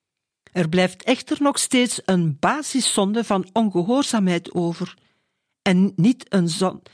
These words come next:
en niet een zonde, zelfs een privézonde, komt uiteindelijk altijd, en een zonde, excuseer, zelfs een privézonde, komt uiteindelijk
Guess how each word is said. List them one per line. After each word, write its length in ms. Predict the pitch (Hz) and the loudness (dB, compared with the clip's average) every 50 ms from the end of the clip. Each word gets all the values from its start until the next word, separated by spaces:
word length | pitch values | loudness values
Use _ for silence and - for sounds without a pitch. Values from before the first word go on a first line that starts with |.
| _ _ _ _ | _ _ _ _
en 200 | - 196 190 180 | 0 0 2 2
niet 280 | 185 233 262 254 - - - | 4 2 2 2 -2 -4 -2
een 200 | - 180 160 160 | 0 0 2 2
zonde, 520 | 147 - 196 220 269 294 294 320 330 330 320 | 2 2 2 0 0 0 0 0 0 -2 -2
zelfs 360 | - - - 226 202 196 - | -4 -2 0 0 0 2 0
een 140 | 196 175 151 | -2 -2 -2
privézonde, 840 | - 175 165 131 170 220 269 302 - - 269 254 254 262 294 302 294 _ _ _ _ _ _ _ _ | -2 -4 -2 0 2 2 2 2 2 0 0 0 2 0 0 -2 -4 _ _ _ _ _ _ _ _
komt 260 | - 311 311 302 - | 0 0 0 2 2
uiteindelijk 680 | 269 240 226 226 - - 208 214 226 226 214 202 - - - _ | 2 2 2 2 2 2 2 2 2 2 0 -2 -2 -6 -4 _
altijd, 720 | - 285 330 320 320 - 262 240 247 254 - - - - _ _ _ _ _ _ _ _ _ _ _ _ _ _ _ _ _ _ _ _ _ _ | 0 2 2 0 0 -2 0 0 0 0 -4 -8 -14 -16 _ _ _ _ _ _ _ _ _ _ _ _ _ _ _ _ _ _ _ _ _ _
en 240 | - 254 262 240 - | 0 2 2 0 0
een 200 | - 208 190 170 | 2 2 2 2
zonde, 380 | 160 - 175 160 175 202 240 - | 2 0 0 0 0 -2 -2 -4
excuseer, 600 | - 196 - - - 175 151 175 214 294 320 - - - _ _ _ _ _ _ | -4 -6 -4 -2 -2 0 2 2 0 0 -2 -4 -10 -18 _ _ _ _ _ _
zelfs 380 | _ - - 220 220 220 220 190 | _ -2 2 2 4 4 4 2
een 140 | 202 175 - | 2 0 0
privézonde, 1200 | 156 180 175 151 147 190 214 247 - - - 208 220 262 247 - 277 254 247 254 262 269 277 - - - _ _ _ | 0 0 2 2 4 2 2 2 -2 0 2 2 2 2 0 0 0 0 2 2 0 0 -2 -4 -12 -20 _ _ _
komt 220 | - 240 220 190 | 0 0 2 2
uiteindelijk 580 | 208 185 - - 285 285 277 262 220 208 202 | 0 -2 0 0 0 0 2 2 0 0 -2